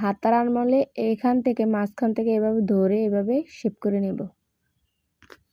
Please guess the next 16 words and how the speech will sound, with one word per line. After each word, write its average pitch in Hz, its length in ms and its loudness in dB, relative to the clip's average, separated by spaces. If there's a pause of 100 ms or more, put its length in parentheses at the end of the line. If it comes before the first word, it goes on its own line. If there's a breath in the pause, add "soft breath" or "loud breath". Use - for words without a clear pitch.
(1600)
এখন 240 280 4
আমি 269 200 6 (120)
বডির 220 300 6
মাপ 247 200 2
নিয়ে 262 260 6
নেব। 247 140 4 (580 soft breath)
তো - 40 -4 (120)
বডির 240 260 6
মাপ 269 200 4 (120)
আমি 247 140 6 (140)
দশ 254 180 4
ইঞ্চি 247 220 4
নেব 240 180 2 (140)
বডির 240 260 2
জন্য, 254 180 2 (840 soft breath)
আর 208 180 2